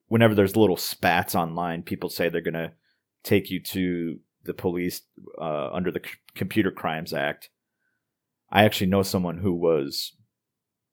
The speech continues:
put in a, to a, t-, a foreigner who was put into a Thai jail o-, over the, over the Computer Crimes Act, believe it or not. That's a hell of a story.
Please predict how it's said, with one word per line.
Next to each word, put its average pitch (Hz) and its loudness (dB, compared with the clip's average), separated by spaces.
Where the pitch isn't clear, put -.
put 117 6
in 104 6
a, 95 2
to 107 2
a, 90 4
t-, - -10
a - -6
foreigner 123 0
who 92 -2
was 85 -2
put 107 -2
into 90 -4
a 69 -2
Thai 76 -4
jail 80 -4
o-, 90 -2
over 80 -6
the, 62 -8
over 80 -10
the - -14
Computer - -12
Crimes 65 -14
Act, 62 -12
believe 85 -8
it - -12
or - -14
not. 58 -14
That's - -6
a 76 -10
hell 76 -4
of 78 -6
a 69 -10
story. 71 -8